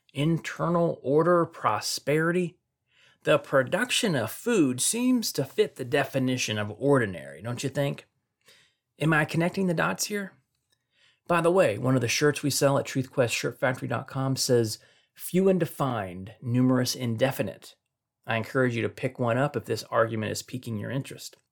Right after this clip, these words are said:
Back to Article one, Section eight. Did you hear me say anything about agriculture or food on that list? In your mind, does the Department of Agriculture pass the constitutionality test? No, of course not,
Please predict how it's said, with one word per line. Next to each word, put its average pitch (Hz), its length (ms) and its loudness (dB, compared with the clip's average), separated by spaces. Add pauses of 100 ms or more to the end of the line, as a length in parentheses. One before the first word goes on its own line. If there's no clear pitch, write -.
(640)
Back 165 160 2
to 151 80 0
Article 135 340 4
one, 113 160 0
Section 110 540 -4
eight. 90 260 -12 (480)
Did 139 140 -2
you 214 80 2
hear 220 180 2
me 180 220 0
say 131 240 -2
anything 120 360 -2
about 104 360 -4
agriculture 110 760 -6
or 104 160 -6
food 113 520 -2
on 107 140 -2
that 117 200 -4
list? 120 440 -8 (800)
In 147 120 4
your 220 160 6
mind, 131 580 0 (300)
does 135 260 4
the 147 60 4
Department 165 400 2
of 143 60 2
Agriculture 143 720 -4 (140)
pass 131 440 -2
the - 120 -4
constitutionality 113 880 -4
test? 135 420 -6 (640)
No, 170 340 2
of - 140 -6
course - 300 4
not, 98 200 -6